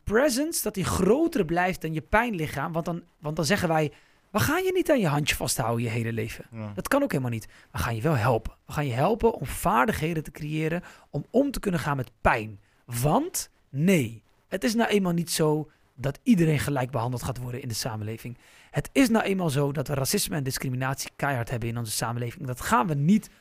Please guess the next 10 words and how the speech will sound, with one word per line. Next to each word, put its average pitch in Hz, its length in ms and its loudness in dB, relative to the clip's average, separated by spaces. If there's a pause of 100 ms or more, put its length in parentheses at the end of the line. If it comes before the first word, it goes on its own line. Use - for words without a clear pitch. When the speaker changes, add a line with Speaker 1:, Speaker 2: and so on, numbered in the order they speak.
(120)
Speaker 1:
morgen 147 380 0
aanpakken. 135 500 -4 (360)
We 139 80 -6
gaan 208 200 4
je 180 60 4
niet 220 320 4
een 160 80 0
vals 165 280 2
verhaal 127 320 0
vertellen. 110 420 -8